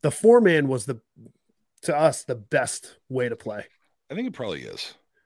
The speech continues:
Speaker 1: Because if there's no home run, like, when we played, there was no home runs.
Speaker 2: Mm-hmm.
Speaker 1: It was inning-ending offensive ejection. So
Speaker 2: Oh,
Speaker 1: it was,
Speaker 2: that's
Speaker 1: like,
Speaker 2: right.
Speaker 1: re-, like, you hit a home run and it was bad.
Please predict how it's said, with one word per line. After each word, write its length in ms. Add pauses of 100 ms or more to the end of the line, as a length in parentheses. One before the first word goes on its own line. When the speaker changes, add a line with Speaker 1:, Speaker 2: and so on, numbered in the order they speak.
(240)
Speaker 1:
Because 380 (300)
if 160
there's 240
no 260
home 280
run, 200
like, 180
when 140
we 140
played, 260
there 80
was 120
no 180
home 200
runs. 320 (140)
Speaker 2:
Mm-hmm. 380
Speaker 1:
It 80
was 220
inning-ending 500
offensive 480
ejection. 520 (260)
So 140
Speaker 2:
Oh, 40
Speaker 1:
it 20
was, 120
Speaker 2:
that's 60
Speaker 1:
like, 140
Speaker 2:
right. 60
Speaker 1:
re-, 340
like, 240
you 100
hit 120
a 60
home 220
run 180
and 120
it 60
was 240 (280)
bad. 400